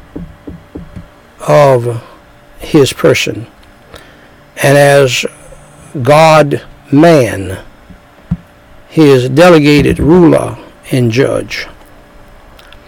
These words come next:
and of the holy angels, go ahead, Matthew,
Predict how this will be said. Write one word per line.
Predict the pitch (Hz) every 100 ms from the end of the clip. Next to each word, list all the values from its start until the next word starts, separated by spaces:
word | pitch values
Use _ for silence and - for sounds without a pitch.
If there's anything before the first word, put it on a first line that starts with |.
| - - - -
and | 147 147
of | 147 143
the | 139
holy | 135 190 175 180
angels, | 180 165 156 143
go | 151 147
ahead, | 147 120
Matthew, | 117 113 104 - 120